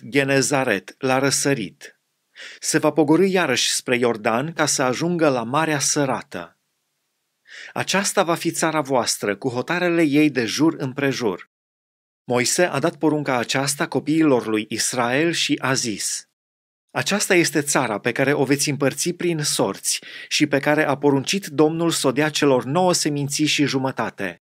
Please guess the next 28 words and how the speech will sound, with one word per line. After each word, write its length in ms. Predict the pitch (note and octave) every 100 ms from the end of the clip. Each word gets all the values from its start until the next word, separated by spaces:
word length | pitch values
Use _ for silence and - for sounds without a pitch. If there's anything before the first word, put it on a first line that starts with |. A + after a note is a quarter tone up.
| _ _ _ _ _
Căci 260 | - A#2 -
seminția 580 | - C#3+ C3+ A#2 - G3+
fiilor 540 | F#3+ F3+ F3 E3+ E3
lui 200 | D#3+ D#3+
Ruben, 500 | D#3+ C#3+ G#2 G2+ G2
după 220 | G#2 -
casele 380 | B2+ F3+ - E3
lor 220 | D3+ E3
părintești, 720 | D#3 A#2 G#2 G2+ A#2+ D3+ - - - - -
și 200 | - C#3+
seminția 580 | C#3 C3 B2+ A#2+ G3+ F3+
fiilor 500 | - F3 F3 E3 D#3+
lui 200 | D#3+ D3
Gad, 320 | A#2 B2 B2+
după 280 | A#2 C3+ C#3
casele 400 | F3 - E3+ D#3+
părinților 640 | D3 D#3 F3+ - A#2+ A2+
lor, 360 | A2+ A2 C3 D3 - - _
precum 240 | C#3 D#3+
și 160 | G3 G3
jumătate 440 | D#3+ D3+ E3+ E3+
din 160 | D3+ D3+
seminția 500 | - C#3 C3 - E3+
lui 140 | F3
Manase, 520 | E3+ D#3 B2 A#2 -
și-au 300 | D3 - B2+
luat 260 | A#2+ D#3+ E3+
moștenirea. 920 | D3+ C#3 C#3 C#3+ C#3 A2+ G2 E2+ -